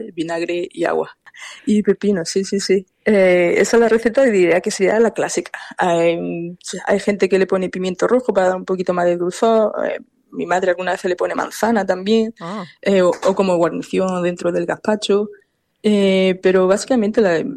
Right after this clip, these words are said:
Speaker 1: esa es la receta, el corazón de la receta en toda Andalucía.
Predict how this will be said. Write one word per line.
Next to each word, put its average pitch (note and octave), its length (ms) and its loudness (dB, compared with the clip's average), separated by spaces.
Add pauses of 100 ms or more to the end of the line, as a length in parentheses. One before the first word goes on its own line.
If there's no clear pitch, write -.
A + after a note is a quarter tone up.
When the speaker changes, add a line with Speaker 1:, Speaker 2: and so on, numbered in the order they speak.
(300)
Speaker 1:
esa - 200 -2
es G#3+ 40 4
la G#3 60 4
receta, F#3 560 -2 (320)
el F#3 140 -4
corazón F3+ 400 0
de F#3 80 2
la E3+ 100 2
receta E3+ 360 -2
en E3+ 80 -8
toda F3+ 160 0
Andalucía. F3 600 -4